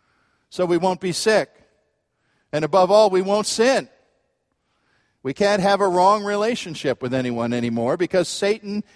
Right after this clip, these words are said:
and his dominion will have been destroyed. And it is said that those bodies we will have will be spiritual bodies. I said to you last time,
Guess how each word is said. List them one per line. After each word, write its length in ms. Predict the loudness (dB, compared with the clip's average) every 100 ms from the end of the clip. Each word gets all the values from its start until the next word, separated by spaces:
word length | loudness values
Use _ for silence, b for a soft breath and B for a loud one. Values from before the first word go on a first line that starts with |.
| b
and 160 | -6 -4
his 140 | -4
dominion 560 | -6 -4 -6 -4 -6 -4
will 160 | -4
have 140 | -4 -4
been 180 | -6
destroyed. 720 | -4 -8 -10 -8 -4 -4 -4 -10 b b -10
And 140 | -8
it 100 | -4
is 140 | -4 -2
said 300 | 0 0 -2
that 160 | -2
those 300 | 0 0 -2
bodies 500 | -2 -2 -2 -4 -6
we 100 | -6
will 200 | -4 -4
have 280 | -2 -4 -4
will 140 | -6
be 380 | -6 -6 -4 -4 b b b
spiritual 920 | -10 -10 -6 -2 0 0 -2 -4 0
bodies. 560 | 0 2 0 -2 -4 -4
I 140 | -4
said 300 | -2 -6 -4
to 80 | -6
you 160 | -4
last 320 | -2 -2 -4 -6
time, 320 | -4 -4